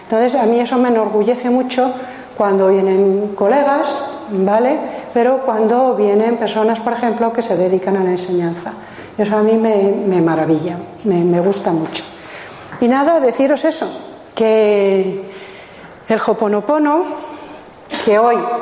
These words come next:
vamos a ver, lo he llamado el retorno a la armonía y a la, eh, paz interior. Pero otras veces, pues, lo llamo el secreto hawaiano,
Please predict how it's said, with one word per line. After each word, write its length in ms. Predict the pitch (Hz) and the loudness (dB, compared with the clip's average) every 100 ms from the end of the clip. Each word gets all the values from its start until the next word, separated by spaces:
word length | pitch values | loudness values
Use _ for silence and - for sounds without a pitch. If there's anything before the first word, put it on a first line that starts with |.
| 233 233 240 - - - - - - - - - - - | -6 -10 -12 -16 -20 -20 -20 -20 -20 -20 -20 -20 -14 -2
vamos 300 | 190 190 190 | 0 2 2
a 60 | |
ver, 220 | 214 285 302 - - - - - - - - - - - - - - - - - - - - - - - - - 247 - - - - - | 2 2 2 -4 -10 -12 -16 -18 -20 -20 -20 -20 -20 -20 -20 -20 -20 -20 -20 -20 -20 -20 -20 -20 -20 -20 -20 -16 -14 -12 -12 -12 -6 0
lo 100 | 262 | 2
he 60 | |
llamado 320 | 277 269 277 277 | 2 2 2 2
el 60 | |
retorno 400 | 233 214 254 269 | 2 2 0 0
a 60 | 254 | 0
la 100 | 240 | 0
armonía 720 | 233 226 254 262 262 269 269 | 0 0 2 2 0 -2 0
y 200 | 254 240 | 2 4
a 280 | 240 247 247 | 4 2 2
la, 380 | 220 226 254 262 - - - - | 2 2 0 -2 -8 -12 -14 -2
eh, 440 | 262 240 226 220 214 | 0 2 2 2 2
paz 220 | 233 233 | -2 -2
interior. 500 | 269 233 196 190 202 - - - - | -4 -2 0 2 0 -4 -14 -10 0
Pero 280 | 233 233 240 | 2 4 2
otras 340 | 247 247 233 | 2 0 0
veces, 500 | 254 254 269 262 269 | 0 0 2 4 2
pues, 320 | 262 226 226 | 2 0 0
lo 300 | 240 226 220 | 2 2 2
llamo 520 | 220 233 240 240 254 254 254 - - | 2 2 2 2 2 0 -6 -6 -2
el 80 | 233 | 0
secreto 400 | 208 202 214 233 | 2 0 0 -2
hawaiano, 720 | 240 202 180 180 196 185 | -2 0 2 2 2 0